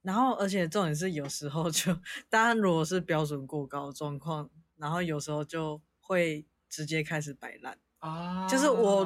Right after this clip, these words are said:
Speaker 1: 我，我如果真的做不到，我就干脆不要做，然后不要让自己面对我做不到那件事情。
Speaker 2: 有欸，难怪有人说完美主义，<laughs> 就是有时候完美主义反而会让事情停滞，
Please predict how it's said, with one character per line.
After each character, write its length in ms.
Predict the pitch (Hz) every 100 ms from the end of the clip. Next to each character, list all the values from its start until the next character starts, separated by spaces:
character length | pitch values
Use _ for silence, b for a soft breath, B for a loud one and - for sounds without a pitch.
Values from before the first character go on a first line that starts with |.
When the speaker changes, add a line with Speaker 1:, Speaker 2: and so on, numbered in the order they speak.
| 160
Speaker 1:
我， 160 | 226 226
我 80 | 208
如 120 | 208
果 180 | 240 226
真 240 | 180 208
的 140 | 196 165
做 180 | 170 160
不 120 | 151
到， 260 | 175 156
我 220 | 151 165 170
就 120 | 202
干 200 | 185 170
脆 120 | 185
不 80 | 156
要 160 | 147 156
做， 200 | 170 156
然 120 | 147
后 120 | 160 180
不 160 | -
要 220 | 165 165
让 180 | 170 165
自 100 | 156
己 120 | 160
面 260 | 147 165 151
对 120 | 165
我 180 | 151 156
做 180 | 151 160
不 100 | 160
到 220 | 151 202 160
那 100 | -
件 220 | - - -
事 260 | - -
情。 400 | 175 - - - _
Speaker 2:
有 180 | 175 170 156
欸， 180 | 160 165
难 120 | 262 -
怪 160 | 262
有 100 | 214
人 120 | 151
说 180 | 147 202
完 220 | 214 147 147
美 220 | 147 147
主 320 | - - 226 -
义， 280 | 175 165 156 _
<laughs> 100 | _
就 120 | _
是 380 | 180 208 208 185 180 _
有 100 | -
时 140 | 147 185
候 100 | 214
完 220 | 185 147
美 160 | 147 143
主 220 | - -
义 100 | 175
反 200 | 165 123
而 200 | 107 110
会 440 | 120 147 139 127 - _ _ _ _ _ _ _ -
让 240 | 160 143 _ _ _ _
事 300 | - - 160
情 240 | 139 123 107
停 380 | - 107 104 107
滞， 380 | - 127 107